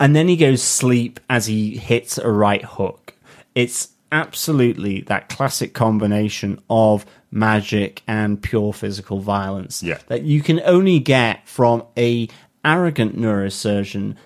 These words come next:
Speaker 1: turned sorcerer supreme and weedy nerd boy turned into hard as nails army guy with a soft heart.
Speaker 2: Mm-hmm.
Speaker 1: You know, he's willing to throw the right hook at the right moment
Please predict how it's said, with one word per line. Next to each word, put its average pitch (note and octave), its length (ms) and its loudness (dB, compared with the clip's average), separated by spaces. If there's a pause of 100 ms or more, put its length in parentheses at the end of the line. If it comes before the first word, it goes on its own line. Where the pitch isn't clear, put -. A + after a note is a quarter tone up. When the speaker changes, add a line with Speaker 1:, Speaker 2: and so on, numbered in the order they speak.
(120)
Speaker 1:
turned G2+ 600 -2
sorcerer G#2 500 -4
supreme A2+ 640 -2 (360)
and D3+ 420 4 (360)
weedy D#3 520 2
nerd B2 400 4
boy A2+ 380 2
turned B2+ 340 2
into A#2 280 -2
hard D3+ 440 0
as A#2 160 -2
nails G#2+ 600 -2 (120)
army C3 420 0
guy G#2 500 -2 (220)
with A2+ 440 2
a - 60 -12
soft - 460 -4
heart. G2 480 -8 (140)
Speaker 2:
Mm-hmm. F#2 180 -8
Speaker 1:
You A2+ 60 0
know, G#2 300 2
he's A2+ 240 -6
willing D3+ 380 6
to C#3+ 100 -2
throw A#2 320 4
the G#2+ 120 0
right B2+ 300 4
hook - 400 -2 (100)
at C3+ 240 -2
the B2+ 120 -4
right G#2+ 280 -2
moment G#2 600 -4